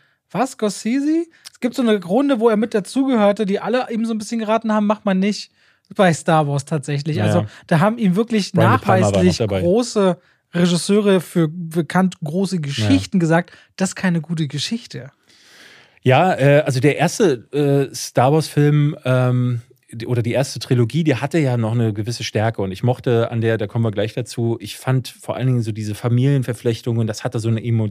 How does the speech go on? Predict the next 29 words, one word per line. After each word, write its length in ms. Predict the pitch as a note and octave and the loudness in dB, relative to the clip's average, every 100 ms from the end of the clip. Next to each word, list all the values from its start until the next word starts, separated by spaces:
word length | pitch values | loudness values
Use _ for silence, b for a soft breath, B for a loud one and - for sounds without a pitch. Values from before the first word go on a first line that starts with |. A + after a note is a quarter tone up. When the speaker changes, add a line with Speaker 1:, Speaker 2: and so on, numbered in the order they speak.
| - | -4
Speaker 2:
emotionalen 600 | B2 A#2 - A2 G#2 G#2+ | -2 -2 -2 -4 -4 -4
Punch, 300 | - A#2 G#2 | -4 -4 -4
aber 160 | G2+ B2 | -4 -2
der 120 | C3 | -2
fehlte 320 | C#3+ D3+ C3 | 0 0 0
jetzt 200 | G2+ G2 | -6 -6
hier. 220 | - F#2+ | -10 -10
Dieser 260 | F#2 A#2 G#2+ | -4 -2 -2
zweite 420 | - A#2 F3 D3+ | -2 0 0 -2
Film, 300 | - A#2 G#2 | -2 -2 -2
Attack 280 | F#2 C#3 - | -4 -6 -4
of 120 | B2 | -8
the 60 | A#2+ | -8
Clones, 680 | - A#2 A2+ G2+ A2 C#3 - B B B B B _ | -6 -2 0 0 -4 -8 -14 B B B B B _
der 220 | C3+ D3 D#3+ | 2 2 2
hatte 200 | F3 D#3+ | 0 0
das 160 | D3+ | -2
Problem, 540 | - C#3+ B2+ C#3+ D3+ C#3 | -2 -4 0 2 2 0
dass 200 | C3+ C#3 | -2 0
er 200 | B2+ A#2+ | -2 0
einerseits 480 | C#3 G3+ E3+ E3 | 2 2 2 -2
diese 200 | D#3+ C#3+ | -6 -8
Politikgeschichte 1200 | A#2+ C#3 B2+ A#2 - D3 _ - A#2 G#2+ - F2+ G2 | -2 0 0 -2 -6 -8 _ -10 -6 -6 -8 -8 -6
weit, 180 | F#2 | -6
äh, 60 | - - | -6 -8
erzählen 480 | A2+ G#2 A#2 G#2 G#2 | -10 -8 -4 -2 -2
muss, 300 | C3+ - - B B B _ | -4 -6 -14 B B B _
andererseits 720 | C#3+ G3 F3+ D3+ C3+ C3+ - | 0 2 2 2 2 0 -2
dieses 380 | - B2 B2+ - | -8 -6 -6 -8